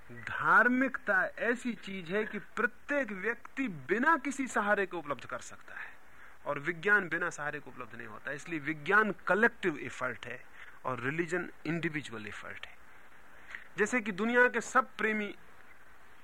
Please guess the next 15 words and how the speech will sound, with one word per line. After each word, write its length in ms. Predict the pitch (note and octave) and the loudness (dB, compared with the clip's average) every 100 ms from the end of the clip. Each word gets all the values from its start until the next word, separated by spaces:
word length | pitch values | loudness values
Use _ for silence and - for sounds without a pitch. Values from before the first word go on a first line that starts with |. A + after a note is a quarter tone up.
| - - | -18 -10
जितने 260 | B2+ D#3+ F3+ | -8 0 0
हुए 220 | D3+ D3+ | 0 0
हैं 100 | C3 | -2
दुनिया 280 | A#2+ A#2 A2+ | -2 -6 -6
में, 180 | A2 A2+ | -8 -8
वो 160 | C3+ E3+ | -2 6
ना 200 | G3 B3 | 10 10
भी 100 | B3+ | 10
हुए 220 | F#3+ D3 | 6 4
होते 260 | A#2+ A2+ C3 | 0 -2 -4
तो 180 | F#3 F#3+ | 0 0
भी 120 | G3+ | 2
मैं 140 | F3 | 2
प्रेम 260 | - C3+ A#2+ | 2 -2 -2
करता। 340 | G#2+ - - | -6 -10 -10